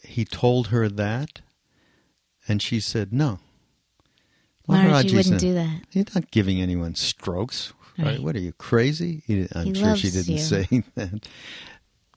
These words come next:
Speaker 1: What
Speaker 2: Yeah.
Speaker 1: she said, and she just said, "No, it's nature." The,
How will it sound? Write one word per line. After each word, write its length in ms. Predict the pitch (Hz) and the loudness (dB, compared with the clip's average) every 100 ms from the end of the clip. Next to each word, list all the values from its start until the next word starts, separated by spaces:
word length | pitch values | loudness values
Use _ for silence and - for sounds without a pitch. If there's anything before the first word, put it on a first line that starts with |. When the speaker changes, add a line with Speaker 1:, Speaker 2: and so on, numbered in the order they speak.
| _ | _
Speaker 1:
What 180 | 113 113 | 4 4
Speaker 2:
Yeah. 60 | 147 - | 2 -8
Speaker 1:
she 220 | - 120 | -2 0
said, 420 | 104 120 107 98 _ - | 0 2 2 0 _ -6
and 140 | 98 | -6
she 100 | - | -6
just 220 | 107 104 | -8 -8
said, 200 | - 113 131 | -6 -6 -4
"No, 260 | 185 139 - _ _ _ _ _ | -2 -4 -10 _ _ _ _ _
it's 200 | - - | -14 -6
nature." 460 | 123 147 160 - - _ _ _ _ _ _ _ _ _ _ - _ _ | -2 0 -2 -6 -10 _ _ _ _ _ _ _ _ _ _ -20 _ _
The, 220 | 104 104 | 0 0